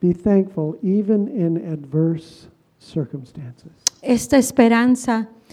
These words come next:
Speaker 2: que tenemos como cristianos es la razón por la cual podemos estar agradecidos, incluso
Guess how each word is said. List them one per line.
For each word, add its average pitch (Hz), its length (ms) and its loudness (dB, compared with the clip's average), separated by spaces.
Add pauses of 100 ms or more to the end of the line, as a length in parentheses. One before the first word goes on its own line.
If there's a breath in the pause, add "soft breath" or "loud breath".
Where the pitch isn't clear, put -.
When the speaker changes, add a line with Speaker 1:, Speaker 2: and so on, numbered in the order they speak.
(120 soft breath)
Speaker 2:
que 254 100 2
tenemos 277 560 10
como 240 280 6
cristianos 240 760 4
es 247 220 2
la 277 140 6
razón 285 720 6
por 240 180 6
la 220 140 6
cual 214 600 6 (300 soft breath)
podemos 269 480 8
estar 262 340 4
agradecidos, 240 1000 6 (400 soft breath)
incluso 277 960 8